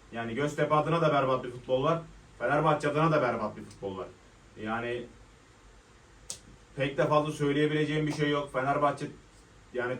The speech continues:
transfer diye bağırıyor. Bunu önceki maçlarda da söyledim. Canlı yayınlarımıza gelen, ar-, canlı yayınlarımıza gelen arkadaşlarım bilir.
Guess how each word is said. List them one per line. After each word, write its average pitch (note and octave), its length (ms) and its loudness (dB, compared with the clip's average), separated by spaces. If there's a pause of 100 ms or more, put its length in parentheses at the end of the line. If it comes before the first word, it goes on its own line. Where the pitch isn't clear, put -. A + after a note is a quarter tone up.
transfer C#3 540 2
diye D3 280 0
bağırıyor. C3+ 480 4 (760)
Bunu C3 120 -4
önceki C#3 300 -2
maçlarda C#3 460 -2
da C#3 60 -4
söyledim. A#2+ 460 -4 (420)
Canlı C3 260 -2
yayınlarımıza C#3+ 480 0
gelen, C#3+ 380 -2
ar-, B2 220 -4
canlı C3 280 -2
yayınlarımıza C#3+ 480 -2
gelen C#3 200 -4
arkadaşlarım C3+ 680 -4
bilir. C#3+ 180 -4